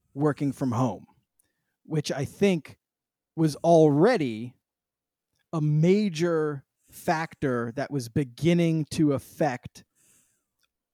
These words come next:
the office market in real estate and central business districts, uh, especially as tech companies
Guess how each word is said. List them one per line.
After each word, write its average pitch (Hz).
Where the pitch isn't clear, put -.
the 123
office 160
market 190
in 139
real 160
estate 196
and 143
central 143
business 123
districts, -
uh, 127
especially 160
as 131
tech -
companies 127